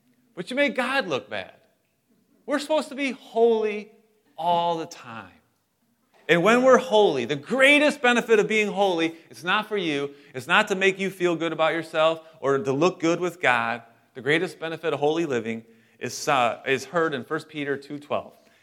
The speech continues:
In First Peter two twelve, this is what Peter said, "Keep your conduct among the Gentiles honorable, so when they speak against you as evildoers,"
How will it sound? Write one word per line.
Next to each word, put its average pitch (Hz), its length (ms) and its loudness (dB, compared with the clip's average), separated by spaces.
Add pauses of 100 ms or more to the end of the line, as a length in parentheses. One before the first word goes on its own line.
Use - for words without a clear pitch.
(100)
In 117 60 -18
First 190 300 2
Peter 185 220 0
two 190 200 -8
twelve, 120 420 -4 (640)
this 143 120 -4
is 156 60 -10
what 180 120 -2
Peter 165 200 -2
said, 107 320 -8
"Keep 196 220 -8
your 214 120 -4
conduct 165 680 -8 (200)
among 147 280 -4
the 143 80 -6
Gentiles 160 560 -2
honorable, 120 540 -4 (140)
so 147 180 -4
when 147 180 -2
they 139 140 -2
speak - 460 -12
against - 380 -10
you 127 140 -8
as 113 140 -10
evildoers," 139 640 -10